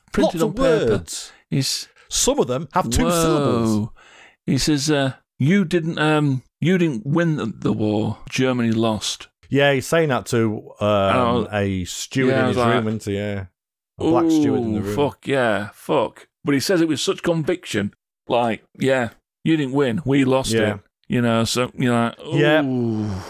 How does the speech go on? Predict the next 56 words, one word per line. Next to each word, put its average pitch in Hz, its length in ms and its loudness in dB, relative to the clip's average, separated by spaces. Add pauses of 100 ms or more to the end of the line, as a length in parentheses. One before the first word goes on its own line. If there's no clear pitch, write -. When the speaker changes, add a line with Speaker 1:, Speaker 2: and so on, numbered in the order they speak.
Speaker 2:
You've 165 140 0
got 247 160 2
some 202 160 0
other 233 140 0
good 180 140 0
characters 117 420 0
in 107 100 2
this 110 180 0
as 107 140 0
well. 110 420 0 (140)
Uh, 120 300 2
he, 220 180 0
he, 226 320 0
he 220 140 0
plays 320 340 0
a 226 80 2
g-, - 320 -10 (180)
his 254 220 2
character's 311 480 -4
quite 233 320 0
well 175 220 4
written 180 340 -2
in 107 120 0
this, 87 180 -2
actually. 85 560 -6
The 165 80 0
script - 480 -2
is 151 180 0
not 165 380 -2
bad 180 400 0 (120)
in 120 180 0
this 107 200 -2
one, 95 240 -2 (120)
to 104 100 -6
be 110 120 2
honest. 90 520 -4
Um, 120 340 4
John 185 260 2
Rhys 156 160 -2
Davies 170 360 2
is 117 80 0
back 143 200 0
as 143 100 -2
Salah. 170 520 2
I 113 100 0
mean, 117 100 2
he's 127 120 2
in 123 120 2
the 107 100 2
trailer, 123 400 0
so 101 180 0
we're 104 160 2
not 104 160 0
ruining 101 280 2
anything 98 300 0
there. 104 300 2